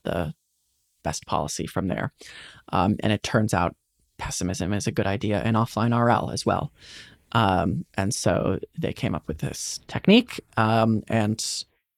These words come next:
I think it's plausible that if you scaled everything up, you could come up with, um,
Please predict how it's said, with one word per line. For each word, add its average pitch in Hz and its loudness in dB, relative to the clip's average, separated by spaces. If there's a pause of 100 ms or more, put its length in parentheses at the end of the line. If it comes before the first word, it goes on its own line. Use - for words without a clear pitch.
(1080)
I 151 10
think 185 6 (240)
it's 180 4
plausible 185 6
that 180 6
if 170 0
you 185 4
scaled 170 4
everything 170 6
up, 175 4
you 147 6
could 139 2
come 135 6
up 127 2
with, 127 4
um, 113 4